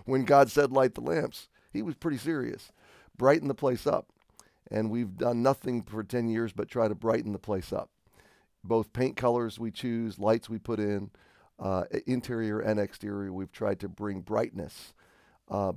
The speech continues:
spiritually and physically and electrically to, uh, the work of God. And, uh, so light the lamps. And then the very next thing I saw was some men standing on a curb,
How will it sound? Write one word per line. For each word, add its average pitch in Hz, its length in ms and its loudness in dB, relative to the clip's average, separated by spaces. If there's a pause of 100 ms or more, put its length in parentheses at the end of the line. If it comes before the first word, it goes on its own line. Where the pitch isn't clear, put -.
spiritually 127 760 -4
and 107 200 2
physically 110 600 -8 (460)
and 107 180 2
electrically 104 800 -4 (320)
to, 117 400 -4
uh, 104 160 0
the 107 100 -4
work 117 280 -2
of 87 120 -8
God. 107 360 -4 (580)
And, 110 320 4
uh, - 140 0
so - 240 0
light 127 320 6
the 131 80 2
lamps. 113 480 -2 (180)
And 117 220 2
then 143 140 4
the 123 60 4
very 143 300 4
next 175 220 2
thing 139 180 0
I 131 80 2
saw 101 460 0 (800)
was 104 180 -2
some 117 220 -2
men 127 140 4
standing 127 360 2
on 123 80 4
a 117 60 0
curb, 104 480 -6